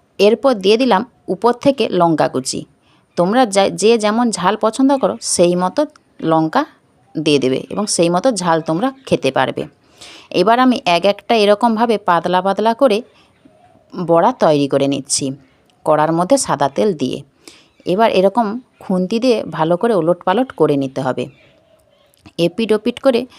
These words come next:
ওলটপালট করে এরকম একটা শুকনো বাটি দিয়ে এরকম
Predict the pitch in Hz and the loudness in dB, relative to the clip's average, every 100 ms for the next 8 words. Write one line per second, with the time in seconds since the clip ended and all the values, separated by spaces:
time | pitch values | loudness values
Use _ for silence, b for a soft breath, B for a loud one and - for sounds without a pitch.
0 | B B - 180 190 226 233 - 254 196 | B B 0 2 2 2 0 2 0 2
1 | - 180 185 220 226 240 - - 175 196 | 4 4 4 0 -2 -2 -4 -4 -2 0
2 | 214 170 160 - 233 214 - - 185 226 | 2 0 0 -4 -2 0 0 -2 -2 -2
3 | 190 | -6